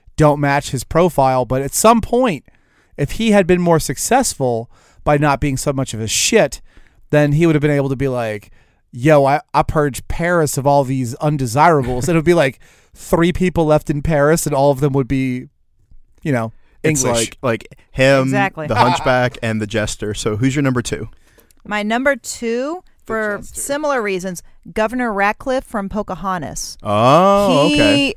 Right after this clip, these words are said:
Speaker 3: is a classic example of someone who, he truly believes in his cause.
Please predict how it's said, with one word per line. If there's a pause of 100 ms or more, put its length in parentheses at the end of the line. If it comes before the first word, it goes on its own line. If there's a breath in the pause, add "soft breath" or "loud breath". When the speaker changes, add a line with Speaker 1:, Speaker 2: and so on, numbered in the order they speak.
Speaker 3:
is
a
classic
example
of
someone
who,
he
truly
believes
in
his
cause.